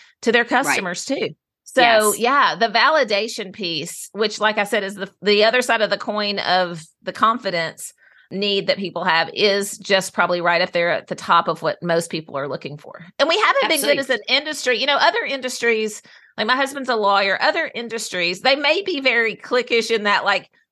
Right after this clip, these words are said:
Speaker 1: they wanna keep people out of the club, like, you know, the bar is really hard or whatever. But, like, once you're in the club, everybody shares best practices. They have seminars. They do all these things.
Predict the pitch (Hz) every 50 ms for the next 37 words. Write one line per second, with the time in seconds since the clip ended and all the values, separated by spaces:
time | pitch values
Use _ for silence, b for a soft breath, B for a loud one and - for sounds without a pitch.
0 | _ _ _ _ _ _ - 240 240 254 240 247 247 285 220 226 240 220 226 202
1 | 208 196 196 185 151 175 170 - 202 220 247 262 285 294 302 254 - 226 220 220
2 | - 214 220 208 196 175 180 185 208 214 226 226 240 214 247 226 240 233 226 233
3 | 226 214 214 214 208 208 214 208 208 208 220 214 196 196 185 220 226 196 233 247
4 | 247 240 240 277 311 480 466 - 480 494 466 415 285 247 - - - - 202 226
5 | 220 196 185 165 170 156 - _ _ _ _ _ _ - 254 320 320 349 349 285
6 | 320 285 254 240 240 233 - 196 190 190 202 226 240 233 - - 339 320 339 -
7 | 320 254 220 226 202 180 185 170 180 202 214 208 220 220 214 214 - - - 330
8 | 359 349 311 269 226 202 196 180 175 202 196 202 214 214 208 240 254 277 269 262
9 | 240 247 247 311 302 277